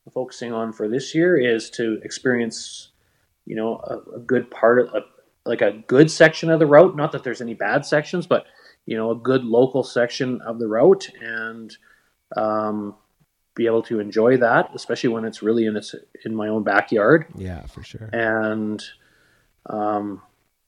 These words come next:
Speaker 1: and just being able to, to get out there and, oh, actually, I, I wanna go ride in Argentina now after watching, uh,
Speaker 2: Oh, man. Johans?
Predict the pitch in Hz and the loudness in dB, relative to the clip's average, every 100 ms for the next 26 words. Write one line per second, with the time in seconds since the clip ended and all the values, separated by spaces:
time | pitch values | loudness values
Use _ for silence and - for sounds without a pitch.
0 | _ _ _ _ _ 117 120 107 113 - | _ _ _ _ _ -8 -6 -4 -6 -4
1 | 113 113 110 107 117 104 - _ - _ | -4 0 0 0 0 -2 -4 _ -20 _
2 | - _ _ _ - 117 107 117 117 120 | -20 _ _ _ -10 -2 2 2 2 6
3 | 117 120 117 107 98 95 _ _ _ _ | 8 8 6 2 -4 -12 _ _ _ _
4 | _ _ - 113 107 - 117 110 - 117 | _ _ -12 -8 -8 -6 -2 -2 2 2
5 | 110 - - _ _ 120 123 123 117 110 | 2 0 -14 _ _ -4 -2 2 2 4
6 | 110 110 104 104 _ _ _ _ _ _ | 4 4 -2 -10 _ _ _ _ _ _
7 | - 110 110 98 - 131 101 98 98 95 | -10 -10 -8 -10 -6 -4 -2 -2 -2 -2
8 | 98 - 95 95 98 - 101 92 92 92 | -4 -2 -2 -2 -6 -8 -8 -8 -8 -8
9 | 87 - _ _ _ _ - - 104 92 | -10 -12 _ _ _ _ -20 -20 -16 -16
10 | 87 90 95 107 104 110 123 160 - | -14 -14 -10 -4 0 0 -2 -6 -12